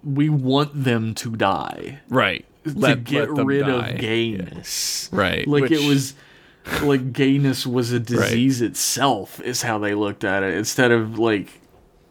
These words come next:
Speaker 1: I mean, we understand now, like, anybody who has their head on straight understands now that it's just, you know, you're born that way.
Speaker 2: Right.
Speaker 1: It's just the way human beings work.
Speaker 2: Yeah, even if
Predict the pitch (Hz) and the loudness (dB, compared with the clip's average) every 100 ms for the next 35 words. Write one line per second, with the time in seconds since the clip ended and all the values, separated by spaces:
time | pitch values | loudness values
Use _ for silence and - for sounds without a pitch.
0 | _ 95 110 110 113 117 110 101 - 110 | _ -6 -4 2 4 4 2 -2 -4 -2
1 | 101 95 92 101 104 95 98 95 92 - | -2 -4 -4 -2 -2 -2 -2 -4 -6 -8
2 | 117 117 117 110 107 107 104 101 98 - | -6 0 2 2 0 -2 -4 -4 -6 -6
3 | 113 120 117 110 110 107 - - 113 110 | -6 -6 -6 -6 -4 -2 -2 2 4 4
4 | 95 - 113 113 110 117 104 104 104 113 | 2 -4 -6 -4 -4 -4 -4 -4 0 2
5 | 107 104 104 104 104 - 120 - _ 131 | 2 0 -2 -2 -2 -2 -4 -4 _ -4
6 | 110 107 117 101 127 160 101 95 85 95 | 0 2 2 2 2 2 0 -4 -2 -2
7 | 95 95 - - 233 135 98 - - 113 | -2 -6 -10 -10 0 2 2 0 -4 -2
8 | 131 - 123 117 117 117 113 - - - | -4 -2 0 2 2 2 0 -6 -14 -4
9 | 131 131 123 123 131 139 120 123 180 92 | -2 0 0 0 2 0 2 0 0 -2
10 | - - - - _ _ _ _ _ _ | -8 -16 -18 -20 _ _ _ _ _ _
11 | - 147 180 127 104 107 156 185 190 170 | -12 0 2 4 2 4 2 4 4 2
12 | 151 - - | 0 -10 -14